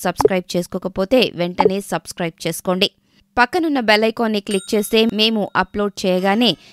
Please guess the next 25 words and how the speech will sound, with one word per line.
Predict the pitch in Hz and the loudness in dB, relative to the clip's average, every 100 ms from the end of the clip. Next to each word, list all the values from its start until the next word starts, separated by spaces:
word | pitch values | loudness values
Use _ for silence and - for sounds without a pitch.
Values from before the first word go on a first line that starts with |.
| - | -4
మీకు | 202 - 180 170 | -4 0 -2 -2
నోటిఫికేషన్స్ | 190 196 208 - 170 220 240 190 | -4 -2 -6 -4 -4 -2 -4 -4
వస్తాయి. | 170 185 170 180 _ _ _ - | -6 -2 -2 -2 _ _ _ -8
ఇప్పుడైతే | 196 190 190 247 285 226 | -4 0 0 4 4 4
వీడియోలోకి | 185 185 175 165 180 | 0 0 0 -2 -2
వెళ్ళిపోదాం. | 175 175 185 190 180 - _ _ _ 240 254 | -2 -2 0 2 2 -4 _ _ _ 2 4
ఎవరు | 330 320 247 214 | 4 2 2 0
ఎన్ని | 254 269 - | 2 -2 -2
చెప్పినా | 240 226 214 226 240 | -4 -2 2 2 2
ధను | 214 220 233 | 0 0 2
రాశివారు | 208 202 214 208 240 190 - 208 | 0 0 0 2 4 2 0 -2
ఈ | 208 - | 0 2
పరిణామాలు | 185 190 226 220 190 196 214 170 | 2 2 0 2 2 2 0 0
ఎదుర్కోవలసిందే. | 180 - 190 175 170 - 175 190 - - 240 | 0 -2 -4 -2 -2 -2 0 0 -2 0 2
ఒక | 285 214 | 2 2
వ్యక్తి | 247 - 349 | 0 0 -2
వల్ల | 294 240 233 247 | 2 4 4 4
వారి | 226 208 185 | 4 2 0
జీవితంలో | 220 247 247 214 214 226 - | -2 0 0 2 2 2 2
అనుకోని | 208 226 254 233 202 | 0 0 0 0 -2
సంఘటనలు | 196 190 202 208 220 226 - | -2 -2 -2 0 2 2 0
ఎదుర్కోబోతున్నారు. | 175 220 - 196 175 170 180 180 170 _ - - | -2 -4 -4 -4 -2 -4 -2 -2 -2 _ -20 -2
మరి | 220 208 - 190 | 0 0 2 4
ఎవరా | 202 196 180 | 6 4 2
వ్యక్తి, | 185 - | -4 0